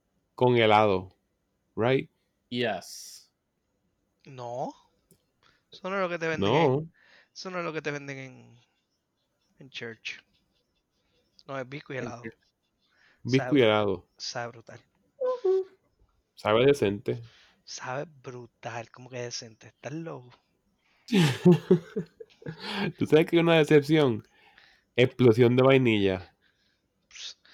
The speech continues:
Speaker 3: no lo he probado porque me imagino que no. Los estándares míos estaban en el volcán, pero probé el bisco y helado, mano, y wow, le da veinte patas.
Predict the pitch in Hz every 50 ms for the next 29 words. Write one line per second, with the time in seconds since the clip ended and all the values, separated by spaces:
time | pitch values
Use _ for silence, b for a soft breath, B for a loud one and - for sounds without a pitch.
0 | b b b b b b _ _ _ _ _ _ _ _ - 147 139 143 147 151
1 | 165 175 170 165 160 156 156 170 165 147 143 131 - - 127 127 127 127 131 131
2 | 127 120 131 143 147 147 139 - 123 120 117 110 B B B B B B B B
3 | 160 151 156 156 147 135 - - 160 160 170 180 180 180 175 175 175 175 180 165
4 | - - - _ - 160 160 160 156 156 - _ _ _ _ _ _ _ _ _
5 | _ _ - 135 131 127 139 135 127 123 120 123 - - 135 156 170 180 _ _
6 | _ _ _ _ _ _ B B B B B B B B B B B B B B
7 | B B _ _ _ - - _ - 139 135 135 127 - 127 127 120 120 123 123
8 | 131 151 - - - 156 147 143 135 139 143 143 139 135 135 131 131 131 135 135
9 | 127 120 113 110 104 107 104 110 110 107 107 110 107 - - - - 127 113 113
10 | 117 120 123 123 - 127 117 113 110 117 113